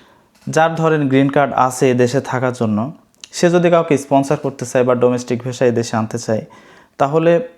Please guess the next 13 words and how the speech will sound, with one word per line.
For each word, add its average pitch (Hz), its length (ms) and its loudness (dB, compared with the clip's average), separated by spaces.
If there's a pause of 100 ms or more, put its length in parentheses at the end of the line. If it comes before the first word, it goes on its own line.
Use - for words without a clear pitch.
(260)
তার 139 180 2
বার্ষিক 131 500 0
একটা 165 360 0
সেই 156 340 0
পরিমাণ 139 520 2
আয় 131 200 0
থাকতে - 360 -8
হবে 113 320 -2 (120)
যে 123 140 0
সে 127 180 -2
কাউকে 123 280 -2
স্পন্সর 120 380 -4
করবে। 127 360 2